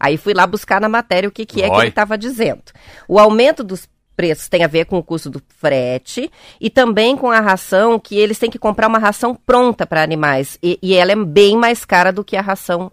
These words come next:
Speaker 1: é, a alimentação natural. Então não é, <laughs> a mudança não é na origem da ração, é no tipo da ração, é
Speaker 2: No
Speaker 1: uma
Speaker 2: tipo
Speaker 1: ração
Speaker 2: da
Speaker 1: mais
Speaker 2: ração.
Speaker 1: cara. Mas todas de origem vegetal,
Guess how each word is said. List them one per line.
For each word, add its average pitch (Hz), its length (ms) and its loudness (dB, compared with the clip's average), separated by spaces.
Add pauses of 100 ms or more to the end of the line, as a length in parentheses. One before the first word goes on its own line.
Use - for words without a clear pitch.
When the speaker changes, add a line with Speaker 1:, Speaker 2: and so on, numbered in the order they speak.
Speaker 1:
é, 147 240 -2
a 151 80 0
alimentação 165 580 -2
natural. 175 520 -4
Então 151 200 -4
não 151 220 0
é, 180 140 6 (140)
<laughs> 269 100 -4
a 240 100 4
mudança 196 480 2
não 247 140 0
é 214 80 2
na 247 120 0
origem 233 380 -2
da 254 80 -2
ração, 269 420 -4 (400)
é 143 120 -4
no 151 100 -4
tipo 233 320 -8
da 233 80 -4
ração, 185 320 -6
é - 40 -4
Speaker 2:
No 95 80 -6
Speaker 1:
uma - 60 -4
Speaker 2:
tipo 143 120 0
Speaker 1:
ração - 140 2
Speaker 2:
da - 40 2
Speaker 1:
mais 180 140 0
Speaker 2:
ração. - 160 -4
Speaker 1:
cara. - 120 -10 (300)
Mas 180 220 2
todas 196 340 -2
de 202 60 -4
origem 190 320 -4
vegetal, 170 500 -2